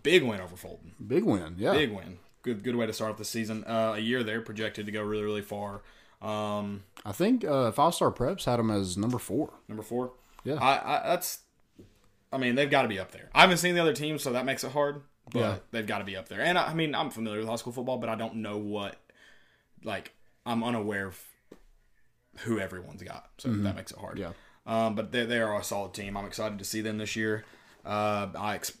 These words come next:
Speaker 1: I mean, I expect to be in Cookeville in December with them.
Speaker 2: Yeah, let's go.
Speaker 1: Yeah, so.
Speaker 2: I'm so down.
Speaker 1: Um,
Speaker 2: Be fun.
Speaker 1: yeah. I,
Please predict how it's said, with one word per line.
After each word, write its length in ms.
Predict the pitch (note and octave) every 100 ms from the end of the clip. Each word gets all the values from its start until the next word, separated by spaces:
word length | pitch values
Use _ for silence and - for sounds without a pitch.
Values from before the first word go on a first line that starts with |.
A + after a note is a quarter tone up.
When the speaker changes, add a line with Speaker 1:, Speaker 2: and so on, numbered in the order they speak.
| A2+
Speaker 1:
I 20 |
mean, 140 | A2
I 120 | A#2
expect 400 | C3 - A#2+ G#2+
to 200 | - G2 F#2 _ _ _
be 100 | A2
in 80 | F#2
Cookeville 320 | - D#2 E2+
in 60 | E2+
December 340 | - - - - _
with 140 | A2+
them. 180 | G2+ G2+ - _ -
Speaker 2:
Yeah, 160 | B2 D#3
let's 180 | G#2+
go. 260 | - G2 D3 -
Speaker 1:
Yeah, 140 | - - _ _
so. 180 | - - -
Speaker 2:
I'm 60 |
so 180 | A#2+ G2
down. 240 | A2 D#2+ D#2+ - -
Speaker 1:
Um, 520 | B2 B2 A2 G#2 G2+ - _
Speaker 2:
Be 120 | E3 D#3+
fun. 360 | C3+ C#3 A2+ -
Speaker 1:
yeah. 180 | - G2 - _ -
I, 80 | B2+